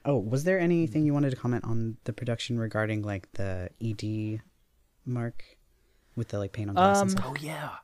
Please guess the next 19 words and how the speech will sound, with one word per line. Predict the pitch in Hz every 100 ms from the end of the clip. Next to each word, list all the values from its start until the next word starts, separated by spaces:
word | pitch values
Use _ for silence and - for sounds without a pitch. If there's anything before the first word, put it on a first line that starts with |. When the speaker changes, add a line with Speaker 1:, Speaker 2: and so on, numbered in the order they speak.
| - -
Speaker 2:
Yeah, | 143 202 214 202 190
I | 185
mean, | 196 208 202 196
I, | 143 139 175 170
I | 170
feel | 185 - 220
like, | 226 160 -
weirdly | 135 151 170 170
enough, | 135 139 147
it | 127
actually | 123 - 127
factors | 110 127 123 - 117 120
into, | 117 - 120 113 110 110 -
um, | 117 113 107 104 -
sort | - 127 120
of | 117 104 -
the, | 117 110 110 143 _ _ 120
like, | 110 - - -
mundanity | 120 117 107 110 120 131 147 151